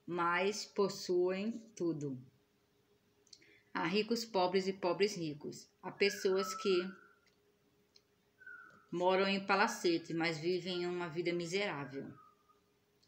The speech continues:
sem alegria e sem paz. Há pessoas que vivem em casebres,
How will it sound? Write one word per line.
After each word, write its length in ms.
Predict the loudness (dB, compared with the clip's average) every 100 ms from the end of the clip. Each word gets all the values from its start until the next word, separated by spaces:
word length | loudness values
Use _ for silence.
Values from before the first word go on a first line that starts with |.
| _ _
sem 240 | -12 0 2
alegria 480 | 6 4 4 4 4
e 40 |
sem 200 | 2 -6
paz. 640 | -4 -4 -4 -8 -12 -16 -20 _ _ _ _ _ _ _ _ _
Há 120 | -6 4
pessoas 480 | 6 6 2 0
que 160 | 4 2
vivem 500 | 2 -2 -2 -6 -8 -14 _ _
em 160 | -6 0
casebres, 880 | 2 2 2 0 0 -6 -10 -16